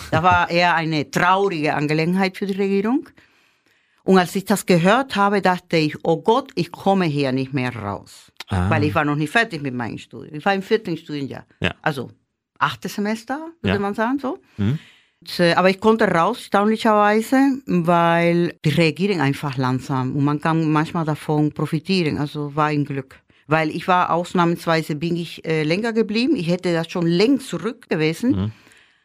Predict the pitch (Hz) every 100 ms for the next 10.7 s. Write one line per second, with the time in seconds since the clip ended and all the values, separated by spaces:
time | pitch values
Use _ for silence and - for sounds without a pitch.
0 | _ - 160 165 170 165 165 165 160 170
1 | 165 165 208 233 180 151 175 185 190 185
2 | 185 202 208 202 277 285 180 139 127 131
3 | 123 117 85 98 101 _ _ _ _ _
4 | _ - 139 - 196 156 143 - 180 180
5 | 196 151 143 117 131 175 185 170 165 151
6 | - 151 156 - 139 143 123 - 151 143
7 | 165 202 233 359 - 139 190 220 214 165
8 | - 135 - 127 - 156 131 135 - 185
9 | 131 143 139 135 208 170 156 135 110 117
10 | - - - - _ 117 90